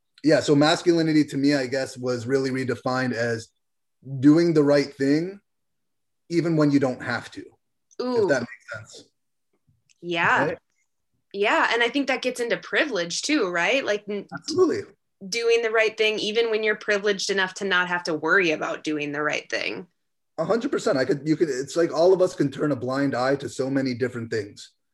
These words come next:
Speaker 1: And it's
Speaker 2: Mm-hmm.
Speaker 1: when you choose not to, even if it inconveniences you, right?
Speaker 2: Right.
Speaker 1: You know, at the end of the day, you're the person living with that. And I'm not saying I'm a saint. I'm not saying I've had a perfect life,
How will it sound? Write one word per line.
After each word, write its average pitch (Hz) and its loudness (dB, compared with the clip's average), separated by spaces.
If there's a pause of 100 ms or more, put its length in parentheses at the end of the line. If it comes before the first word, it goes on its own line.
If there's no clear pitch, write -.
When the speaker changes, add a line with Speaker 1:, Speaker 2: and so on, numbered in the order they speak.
(320)
Speaker 1:
And 135 0
it's 127 0
Speaker 2:
Mm-hmm. 143 4
Speaker 1:
when 160 2
you 156 -2
choose 139 2
not 147 2
to, 101 -10
even 180 0
if 208 4
it 170 8
inconveniences 123 -2
you, 95 -10
right? 117 -2 (120)
Speaker 2:
Right. 190 0
Speaker 1:
You 127 -6
know, 151 -4 (320)
at 147 2
the 170 8
end 190 6
of 185 6
the 180 2
day, 156 6
you're 143 6
the 143 2
person 135 0
living 131 0
with 117 -8
that. 117 -2
And 117 -4
I'm 135 0
not 175 -2
saying 147 -2
I'm 127 0
a 110 -6
saint. 110 -10
I'm 120 -2
not 127 -4
saying 131 -2
I've 120 -4
had 120 -2
a - -2
perfect 117 -4
life, 117 -2